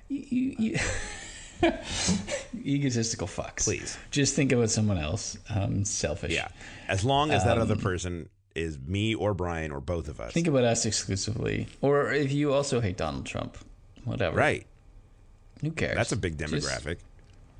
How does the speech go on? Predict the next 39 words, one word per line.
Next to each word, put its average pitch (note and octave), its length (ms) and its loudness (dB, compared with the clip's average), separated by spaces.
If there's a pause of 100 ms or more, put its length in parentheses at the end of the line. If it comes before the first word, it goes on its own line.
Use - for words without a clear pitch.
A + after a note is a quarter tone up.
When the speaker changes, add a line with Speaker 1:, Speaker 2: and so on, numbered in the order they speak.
(320)
Speaker 1:
or A#2 260 2
if A#2+ 420 0 (160)
what A2+ 240 0
we A#2 120 2
said A#2 260 2
didn't A#2 240 2
make A2+ 200 0
any A2+ 140 2
sense A2+ 360 0
and G#2+ 180 0
you're G#2 100 0
curious A2 380 -2
about - 120 -6
what G#2 100 -4
the - 60 -2
hell G#2+ 220 4
we G#2+ 120 4
were G#2 80 4
on G2+ 140 2
about, - 380 -2 (460)
email F3+ 400 0
us. F#2 160 2
Speaker 2:
Mm-hmm. C3 100 -6 (440)
Speaker 1:
And A2 140 2
we A2+ 140 2
will, A#2 500 2
um, A#2+ 760 -2 (180)
we A#2 120 0
will, B2+ 440 -2 (720)
we A#2+ 80 4
get C#3+ 220 4
few C3+ 180 4
enough A#2+ 220 4
letters, G#2 480 4
we G#2 320 0
absolutely G#2+ 600 2
can G2+ 160 0
make F#2+ 220 0
room F#2 360 2